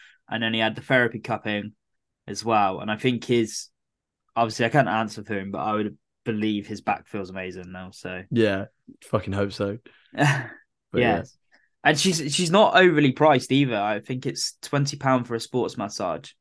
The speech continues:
Speaker 1: which
Speaker 2: Oh,
Speaker 1: is
Speaker 2: that's
Speaker 1: about
Speaker 2: really not
Speaker 1: half,
Speaker 2: bad.
Speaker 1: which is about
Speaker 2: Yeah.
Speaker 1: half hour, and I think it's, like, five pound for, um,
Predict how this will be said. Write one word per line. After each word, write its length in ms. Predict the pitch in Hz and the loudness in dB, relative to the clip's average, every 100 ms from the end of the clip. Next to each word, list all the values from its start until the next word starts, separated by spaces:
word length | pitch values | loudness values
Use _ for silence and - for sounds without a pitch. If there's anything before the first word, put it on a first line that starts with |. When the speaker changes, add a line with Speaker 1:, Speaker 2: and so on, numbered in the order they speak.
| _ _ _ _ _ | _ _ _ _ _
Speaker 1:
which 120 | 202 | 2
Speaker 2:
Oh, 40 | 165 | 4
Speaker 1:
is 40 | |
Speaker 2:
that's 160 | 147 117 | 4 4
Speaker 1:
about 80 | |
Speaker 2:
really 60 | 113 | 4
not 160 | 120 120 | 2 2
Speaker 1:
half, 0 | |
Speaker 2:
bad. 260 | 107 101 - _ - | -4 -6 -10 _ -2
Speaker 1:
which 240 | 139 131 | 0 2
is 60 | 127 | 4
about 160 | - | 4
Speaker 2:
Yeah. 40 | 101 | 6
Speaker 1:
half 220 | 135 131 | 4 4
hour, 300 | 127 117 104 | 4 4 0
and 100 | 107 | -6
I 40 | |
think 180 | 110 131 | -4 -6
it's, 100 | 139 | -4
like, 140 | - | -6
five 420 | - - 117 113 - | -6 2 2 2 0
pound 340 | 117 110 104 | 0 0 -6
for, 380 | - 98 98 98 | -8 -4 -4 -2
um, 340 | 98 92 87 | -4 -6 -14